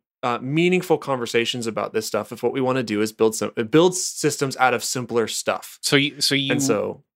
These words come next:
Speaker 2: you, you wanna get rid of the term because of where it puts focus.
Speaker 1: Right. Well, and because I think it, uh, I think it clouds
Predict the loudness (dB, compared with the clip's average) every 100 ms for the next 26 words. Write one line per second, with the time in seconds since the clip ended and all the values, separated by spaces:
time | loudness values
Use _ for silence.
0 | -12 -10 -10 -12 -4 0 4 4 4 0
1 | -2 _ _ _ _ _ _ _ -4 0
2 | 0 -2 -2 -2 -4 -2 -2 -2 -6 -6
3 | -2 -2 -2 -6 -2 0 0 -4 -8 -6
4 | -4 -6 -4 -4 -4 -6 _ _ _ _
5 | _ _ _ _ _ _ _ _ 2 4
6 | 2 0 2 4 2 0 -2 0 -2 -2
7 | -2 -2 0 -2 -4 _ _ _ 0 0
8 | -2 -10 -12 _ _ _ _ _ _ _
9 | 0 2 2 2 0 -2 -8 _ _ _
10 | _ _ _ _ _ _ _ _ _ _
11 | _ _ -2 2 2 2 0 -4 -12 -4
12 | 2 2 4 2 0 -4 -10 -12